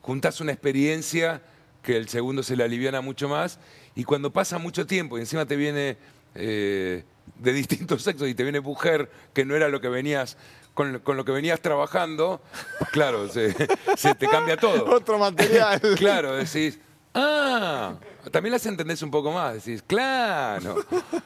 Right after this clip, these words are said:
Speaker 1: son así".
Speaker 2: ¿Y cómo te, y qué, y qué, cómo es la,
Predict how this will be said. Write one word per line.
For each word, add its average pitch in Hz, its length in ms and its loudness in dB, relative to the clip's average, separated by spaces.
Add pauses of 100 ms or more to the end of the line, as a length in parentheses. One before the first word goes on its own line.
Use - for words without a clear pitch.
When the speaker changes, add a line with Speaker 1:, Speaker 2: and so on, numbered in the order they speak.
(120)
Speaker 1:
son 233 300 -2
así". 185 640 0 (640)
Speaker 2:
¿Y 165 80 -4
cómo 233 240 -2
te, - 80 -8
y 147 120 -6
qué, 139 300 -10
y 135 120 -12
qué, 185 180 -10
cómo 262 220 -10
es 165 80 -6
la, 117 100 -2